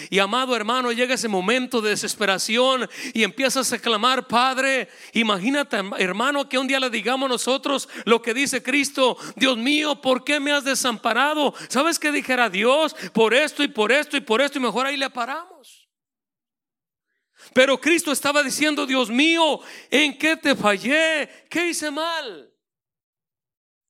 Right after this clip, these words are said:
Pero tenía que pasar.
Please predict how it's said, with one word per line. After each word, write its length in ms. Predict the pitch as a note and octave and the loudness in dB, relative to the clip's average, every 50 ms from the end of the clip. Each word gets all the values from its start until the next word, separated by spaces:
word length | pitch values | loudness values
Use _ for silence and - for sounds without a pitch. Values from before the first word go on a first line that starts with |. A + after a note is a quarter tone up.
| _ _ _ _ _ _ _ _ _ _ _ _ _ _ _ _ _ _ | _ _ _ _ _ _ _ _ _ _ _ _ _ _ _ _ _ _
Pero 220 | - D#3 D#3+ F3 | -6 -6 -6 -6
tenía 340 | - D#3 D3 E3+ G#3+ A#3 A3+ | -6 -8 -8 -8 -8 -10 -10
que 140 | A3+ F3+ - | -12 -14 -14
pasar. 580 | - C#3+ C3 B2+ - - A#2+ A#2+ A2 G#2 _ | -14 -14 -14 -14 -14 -14 -14 -16 -18 -20 _